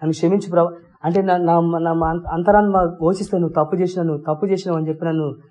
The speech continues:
అది నన్ను చిత్రవద చేస్తుంది. ప్రార్థన చేసినప్పుడు రేత్రి పన్నెండు గంటలకి అప్పుడు నిద్ర పట్టింది. అప్పటి నుంచి ఇంక అక్కడ బోధస్కలే.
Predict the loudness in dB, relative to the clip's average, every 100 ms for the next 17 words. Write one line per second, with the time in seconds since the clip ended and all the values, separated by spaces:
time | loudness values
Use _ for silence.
0 | _ _ -4 0 2 0 -2 -4 -8 0
1 | 4 4 2 -2 -8 -10 -14 _ _ _
2 | -2 2 2 0 -2 -2 -4 0 0 -2
3 | -8 -20 _ _ _ _ _ 2 2 4
4 | -2 2 2 2 0 -2 -4 -4 -6 -2
5 | -2 -2 0 0 0 -2 -8 -10 -18 -20
6 | _ _ _ -8 -2 0 0 -2 -6 -6
7 | -2 -2 0 0 2 2 2 -2 -8